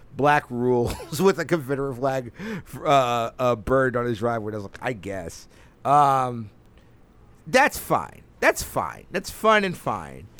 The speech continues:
However, and, I'm, and this is for you blue check marks out there, 'cause I'm not a blue check mark. Who am I but someone who has less than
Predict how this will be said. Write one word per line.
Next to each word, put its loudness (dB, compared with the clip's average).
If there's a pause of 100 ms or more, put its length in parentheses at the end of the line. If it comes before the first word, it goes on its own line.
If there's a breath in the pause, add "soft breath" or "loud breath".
(320 soft breath)
However, 4 (220)
and, 2
I'm, 0
and -2
this -2
is -8
for -2
you 0
blue 0
check -2
marks -10
out -12
there, -12
'cause -20
I'm -2
not -4
a -8
blue -12
check -10
mark. -6 (460 soft breath)
Who 2
am 4
I 4
but 0 (180)
someone -2
who 0
has 0
less 0
than -6